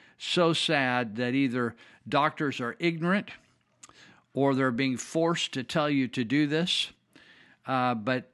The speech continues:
but people left and right in my circle of friends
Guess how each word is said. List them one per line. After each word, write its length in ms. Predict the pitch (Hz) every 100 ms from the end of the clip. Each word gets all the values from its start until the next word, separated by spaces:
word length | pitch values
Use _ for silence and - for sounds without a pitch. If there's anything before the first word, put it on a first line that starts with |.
| -
but 240 | 117 123 120 _ -
people 420 | 175 175 156 135
left 300 | 131 156 -
and 140 | 139 139
right 200 | 139 127
in 200 | 123 123
my 260 | 139 175
circle 540 | 165 - 151 127 135 127
of 80 |
friends 580 | - 131 127 127 127 -